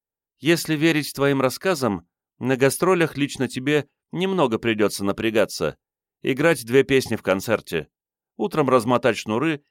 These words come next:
и соединить аппаратуру, вечером смотать. Остальное время мебелью? Странно». Правильно, что не веришь. Просто не посвящал тебя в детали. Начнём с того, что аппаратуру,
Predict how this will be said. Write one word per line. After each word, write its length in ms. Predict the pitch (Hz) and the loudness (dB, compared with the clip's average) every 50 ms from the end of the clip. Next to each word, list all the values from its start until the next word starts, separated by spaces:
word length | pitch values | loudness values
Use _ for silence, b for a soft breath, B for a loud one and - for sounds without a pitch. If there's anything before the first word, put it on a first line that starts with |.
| _ _ | _ _
и 100 | - - | -8 -6
соединить 540 | 131 - 147 139 139 131 156 165 175 170 - | -2 2 4 4 4 4 2 0 0 0 0
аппаратуру, 680 | 113 - 104 95 90 87 - 139 143 135 139 131 - _ _ _ _ _ | 0 0 2 2 2 2 0 0 -2 0 0 0 -2 _ _ _ _ _
вечером 480 | - - 180 202 - - 165 131 117 | 0 2 2 2 2 2 0 0 0
смотать. 540 | 110 - - 95 90 - 104 107 120 - - _ _ _ _ _ _ _ _ _ _ _ | -2 -2 -2 -2 -2 0 0 0 0 -2 -6 _ _ _ _ _ _ _ _ _ _ _
Остальное 580 | - 113 113 - - - 135 135 139 139 139 131 | -6 -4 -4 -2 2 2 4 4 4 4 4 4
время 460 | 123 135 135 131 127 127 127 117 - - | 4 4 4 4 2 2 0 0 -2 -4
мебелью? 680 | - 107 131 170 190 202 208 165 113 95 82 73 - _ _ _ _ _ _ | -2 0 0 0 2 2 0 2 2 0 -2 -2 -4 _ _ _ _ _ _
Странно». 640 | - - - - 127 120 113 110 120 131 139 131 _ _ _ _ _ _ _ _ _ _ _ _ _ _ _ _ | -18 -8 -2 2 2 4 2 2 0 -2 -4 -4 _ _ _ _ _ _ _ _ _ _ _ _ _ _ _ _
Правильно, 520 | - 71 73 78 87 107 117 117 120 120 110 | -4 0 2 4 4 4 2 2 0 0 0
что 180 | - - 110 | -2 -2 -2
не 120 | 107 110 107 | -2 0 0
веришь. 460 | 101 107 107 101 101 92 - - - _ _ _ _ _ _ _ - | 2 2 2 2 2 0 -4 -8 -20 _ _ _ _ _ _ _ -4
Просто 360 | - - 117 147 143 - 143 | 0 2 2 2 2 2 0
не 120 | 135 131 | 0 0
посвящал 600 | - - 110 - - 98 87 - - 107 110 123 | 0 -2 -2 -2 -2 -2 -2 0 0 0 0 0
тебя 280 | 113 - 98 85 95 98 | 0 -2 -2 0 0 0
в 40 | 90 | 0
детали. 520 | 85 101 87 - 85 73 71 65 62 - _ _ _ _ _ _ _ _ _ _ _ | -2 -6 -2 0 0 0 0 -2 -6 -10 _ _ _ _ _ _ _ _ _ _ _
Начнём 440 | - 85 87 92 - - 110 123 123 | -6 -4 -2 -2 -2 -2 -2 -4 -4
с 60 | - | -2
того, 280 | - 110 104 110 117 113 | 0 0 2 4 2 2
что 200 | - - 107 98 | 0 0 0 2
аппаратуру, 800 | 92 - - 90 82 85 85 - 143 139 131 131 123 117 98 - | 2 2 0 0 0 0 0 0 0 2 4 4 4 4 0 -4